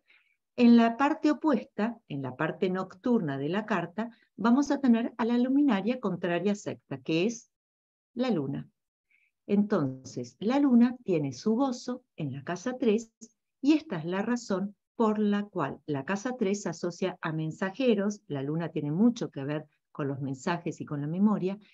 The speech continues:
y también a los viajes cortos, porque si bien el Sol tarda un año en dar la vuelta al zodíaco desde la perspectiva de la Tierra,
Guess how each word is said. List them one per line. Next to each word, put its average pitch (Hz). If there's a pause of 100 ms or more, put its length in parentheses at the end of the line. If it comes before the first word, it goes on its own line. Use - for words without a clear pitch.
(140)
y 285
también 285
a 294
los 247
viajes 220
cortos, - (420)
porque 196
si 208
bien 240
el 269
Sol 262
tarda 147
un 240
año 240 (600)
en 143
dar 165
la 180
vuelta 202
al 220
zodíaco 240
desde 135
la 135
perspectiva 151
de 196
la 247
Tierra, 185